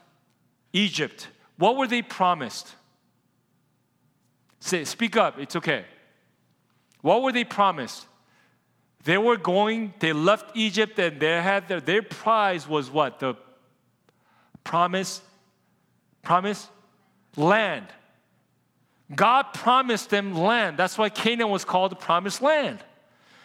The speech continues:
So meaning the people of Israel who spent more than four centuries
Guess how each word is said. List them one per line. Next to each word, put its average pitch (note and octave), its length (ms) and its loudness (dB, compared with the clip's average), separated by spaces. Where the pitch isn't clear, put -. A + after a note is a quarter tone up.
So - 160 0
meaning B3+ 520 0
the E3+ 100 2
people C#4 640 0
of B3 140 0
Israel G#3 540 0
who F#3+ 140 -2
spent A#3 340 -2
more A#3 240 2
than A3 180 -2
four B3+ 400 0
centuries G3 800 -4